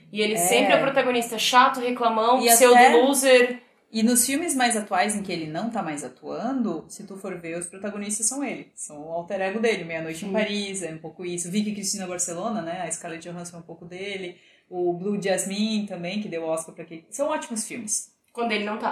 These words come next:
Speaker 2: Apesar do Woody Allen, são ótimos filmes,
Speaker 1: Mas eu
Speaker 2: sabe?
Speaker 1: imagino que talvez é isso que torne os filmes dele, quando ele não tá, ver outras pessoas no
Speaker 2: Sim.
Speaker 1: alter ego é interessante ver o que elas fariam com isso ali,
Speaker 2: Uhum.
Speaker 1: né?
Speaker 2: É.
Speaker 1: Mas eu, eu não, eu, eu vou confessar, alguém pode querer me matar, né? Mas eu não,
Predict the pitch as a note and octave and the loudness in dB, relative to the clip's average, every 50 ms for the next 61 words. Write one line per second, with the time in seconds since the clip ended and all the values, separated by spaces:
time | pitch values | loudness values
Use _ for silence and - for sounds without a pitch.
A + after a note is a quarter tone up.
0 | - - F#3+ F#3+ F#3+ B3 A#3 G#3+ A3 G#3+ G#3 G#3+ G#3+ G#3+ G#3 G#3 G#3 G3+ G3+ G3 | 0 0 0 4 4 4 4 6 6 4 4 4 2 0 0 0 0 2 4 6
1 | F#3+ G3 G#3 G#3 G#3 - - A#3 A3+ A3 G#3 G3+ G3+ - G3+ F#3+ - - - - | 6 6 4 4 4 4 4 4 2 2 2 2 0 -2 -4 0 0 0 0 0
2 | F#3 F3+ D#4+ E4 - F4+ F4+ F4 F4 E4+ - D#4+ D#4+ F4 E4+ - - D4 - C4+ | 2 4 6 6 6 6 6 6 4 4 4 2 0 0 -2 0 0 2 2 4
3 | C#4+ C#4+ C#4+ C4+ C4 C4 - - - - C4+ C4 C#4 C4+ - C4+ C4 B3 B3+ C4 | 2 2 2 0 0 0 -2 -4 0 0 2 2 2 -2 -4 -6 -6 -2 0 0
4 | B3+ A#3+ G#3+ G#3+ - - B3 A#3+ B3 B3+ B3 B3+ B3 B3+ E4 G4 F#4+ D#4 C4+ C4 | 0 -2 -6 -10 -8 -6 -4 0 0 0 2 4 2 2 2 2 4 6 6 6
5 | D#4+ D#4+ D4 - - - - G3+ A3 A#3+ A#3 A#3+ C4+ D4 - D4 C#4 C4 - - | 6 4 0 -6 -10 -16 -10 0 2 4 6 6 4 4 2 -2 -4 -4 -4 -4
6 | B3+ B3 - B3 A3+ A3 G#3+ G#3+ G#3 - C4+ C#4 C4+ C4+ - G3 G3 G3 G3+ - | -4 -4 -4 -4 -4 -6 -2 2 4 4 4 4 4 2 4 4 4 4 4 2
7 | A#3 A#3 A#3 A#3 A#3 A#3+ A#3+ A#3+ B3 B3 E4 E4 E4 - A3 G#3 G3+ - A3+ G3+ | 2 0 0 0 0 0 0 0 0 0 -2 -2 -4 -4 -4 -6 -4 -2 -2 -2
8 | G#3 - - A3+ G3+ G#3 A3+ C4+ D#4+ D#4+ D4 C#4+ C4+ - F#3 E3 - - - - | -2 -2 -2 -2 -2 0 0 0 2 4 4 4 4 4 2 0 -2 -6 -10 -16
9 | _ _ _ - F3 E3+ - A#3+ A#3+ C4 D4+ D4+ D4+ D4+ - B3+ C#4 C#4+ D4 C#4+ | _ _ _ -2 -2 2 4 4 4 4 6 6 6 6 6 4 4 2 0 0
10 | - B3 B3 B3 G#3 F#3+ - G#3+ A3 G#3+ - - _ - G#3 A3+ A3+ A#3+ B3+ B3 | 0 0 0 -2 -4 -8 -8 -6 -6 -6 -8 -10 _ -8 -6 -6 -6 -6 -6 -6
11 | A#3 A3 - - G#3+ A3+ A3+ A3 A3 G#3+ G#3+ - G#3+ G#3 - A3+ G#3+ G#3 G#3 G#3 | -4 -4 -2 0 0 0 0 -2 -4 -6 -6 -6 -8 -6 -6 -6 -6 -6 -4 -4
12 | G3 F#3+ - F#3+ G3 A3 A#3 A#3 - - - F#3+ F#3 G3 G#3+ A3 G#3+ G#3 G3+ - | -4 -2 0 2 2 2 2 0 -4 -8 -8 -4 -2 -2 -2 -2 -4 -4 -6 -6
13 | - B3 C4+ D4+ | -6 -6 -6 -6